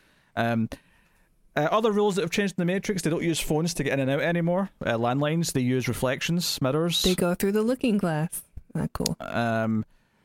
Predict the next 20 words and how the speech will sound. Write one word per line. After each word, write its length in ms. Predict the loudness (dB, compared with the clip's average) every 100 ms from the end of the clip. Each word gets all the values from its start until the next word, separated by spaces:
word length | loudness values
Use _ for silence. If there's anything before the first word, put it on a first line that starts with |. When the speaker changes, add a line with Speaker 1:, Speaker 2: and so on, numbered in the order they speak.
| -6
Speaker 1:
which 520 | 0 0 0 -2 -2
is 160 | 0 0
okay. 200 | 0 -2 -6 -14 -10 -2
I, 100 | 0 0
I, 100 | -2 -4 -12 -4
I 60 | 0
will 160 | 2 2
say 160 | 2
this 200 | 0 0 0
though. 200 | 0 0
I 120 | 0 0
think 400 | 0 0 0 0
they, 400 | 0 2 2 0 -4 _ _ _ _ _ _ _ _ _ -2
they 160 | 0
could 240 | 2 2 2
have, 180 | 2 0
like, 180 | -2
made 220 | 0 0 0
this 200 | -2 -2
clearer 500 | -2 0 2 0